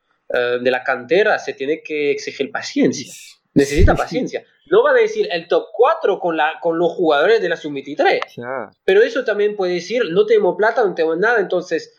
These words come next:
Speaker 1: vamos a poner un ciclo de dos, tres años para llegar después a, a competir de nuevo.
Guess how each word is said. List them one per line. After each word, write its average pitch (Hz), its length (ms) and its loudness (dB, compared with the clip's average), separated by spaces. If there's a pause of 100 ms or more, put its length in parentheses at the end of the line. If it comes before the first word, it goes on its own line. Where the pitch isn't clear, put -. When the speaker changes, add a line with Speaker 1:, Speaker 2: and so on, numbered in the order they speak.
(200)
Speaker 1:
vamos 190 380 2
a 165 180 -2
poner 185 280 0
un 185 420 -4
ciclo 254 360 2
de 165 100 4
dos, 185 160 0
tres 175 180 2
años 233 420 0
para 139 160 -2
llegar 170 540 0 (180)
después 185 500 -2
a, 139 300 4
a 131 80 -2
competir 151 360 -2
de 143 80 0
nuevo. 160 360 0